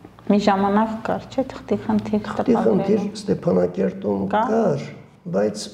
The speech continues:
Speaker 2: <clears throat> հիմա, ը, այդ անհրաժեշտ տպագրական արտադրանք արտադրելու համար, ը, թուղթ տանում են։ Այդ գրքերը Ստեփանակերտում չենք տպելու, այստեղ ենք տպելու, ը, ես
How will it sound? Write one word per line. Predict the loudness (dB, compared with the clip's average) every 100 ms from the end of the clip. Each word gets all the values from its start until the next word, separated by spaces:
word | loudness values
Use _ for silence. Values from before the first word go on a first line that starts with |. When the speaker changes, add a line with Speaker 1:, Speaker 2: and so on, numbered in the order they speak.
| -2
Speaker 2:
<clears throat> | 0 0 0
հիմա, | 2 2 2 0 -2 -6 -14 -20 -10
ը, | -8 -6 -10 -14 -20 _ _ _ _ _ _ -20 -10
այդ | -4 -4 -2
անհրաժեշտ | 2 2 4 2 2 0 -4 -10
տպագրական | -8 -6 -4 -4 -4 -2 -2 -2 -6 -16 -20 -20 -4
արտադրանք | -2 0 0 2 0 0 -2 -12 -18 -20 -16
արտադրելու | -14 -6 -4 -2 -2 -2
համար, | 0 2 2 2
ը, | -4 -8 -8 -10 -16 -20 -20 -20 -20 -20 -20 -18
թուղթ | -4 -4 -2
տանում | 2 4 4
են։ | 0 -4 -10 -18 -20 -20 -20 -20 -20 -20 -6
Այդ | 2 4
գրքերը | 4 6 4 6 2 0
Ստեփանակերտում | -4 -2 2 2 2 0 -2 -2
չենք | -2 -4
տպելու, | -6 -8 -8 -10 -12
այստեղ | -12 -6 -2 -2
ենք | -2 -6
տպելու, | -4 -4 0 0 0 -2 -8 -14 -14
ը, | -6 -2 0
ես | 0 -2